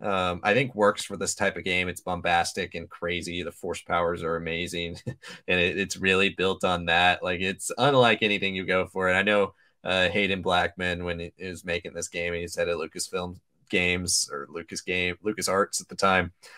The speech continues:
and he was like, "I wanna make a game that's just insane with the force powers. It's unlike anything you've ever seen." And this is what we got. And I,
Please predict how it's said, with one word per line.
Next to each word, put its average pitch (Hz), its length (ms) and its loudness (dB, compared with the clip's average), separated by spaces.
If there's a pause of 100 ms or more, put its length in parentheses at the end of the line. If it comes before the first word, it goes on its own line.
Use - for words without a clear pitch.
(200)
and 87 220 -6
he 90 100 -6
was 82 180 -6
like, 76 420 -4
"I 101 140 8
wanna 110 180 8
make 104 220 6
a 98 40 0
game 95 540 6
that's - 600 2 (200)
just - 440 0 (400)
insane 107 680 4
with 92 120 -4
the - 60 -16
force 92 240 -4
powers. 87 400 2
It's 82 140 -10 (120)
unlike 107 460 2
anything 92 300 0
you've 82 100 -2
ever 82 160 -2
seen." 85 360 -4 (120)
And 98 400 4
this 101 200 0
is 117 80 -4
what 123 120 4
we 135 80 0
got. 135 340 10
And 104 80 4
I, 127 240 6